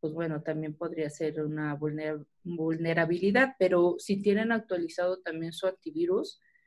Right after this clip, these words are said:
eso también va a ayudar a que, pues, no, no le pasen nada ni a su equipo de cómputo y ni al O J S. Este,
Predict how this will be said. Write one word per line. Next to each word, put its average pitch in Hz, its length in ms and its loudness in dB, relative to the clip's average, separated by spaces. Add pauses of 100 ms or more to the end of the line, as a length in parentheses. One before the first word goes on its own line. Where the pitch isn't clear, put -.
(260)
eso 180 240 -8
también 156 360 -4
va 160 160 -2
a - 140 -8
ayudar 147 400 -2
a 151 100 -6
que, - 200 -20
pues, - 160 -10
no, 143 300 -2
no 156 220 -4
le 156 140 -2
pasen 156 540 -6
nada 156 680 -2
ni 160 200 -2
a 156 60 -12
su - 100 -10
equipo 175 340 -6
de 196 160 2
cómputo 240 560 -4
y 170 160 -4
ni 160 240 -8
al 151 160 -2
O 147 80 -2
J 175 360 -6
S. 196 220 -2 (1700)
Este, 196 880 8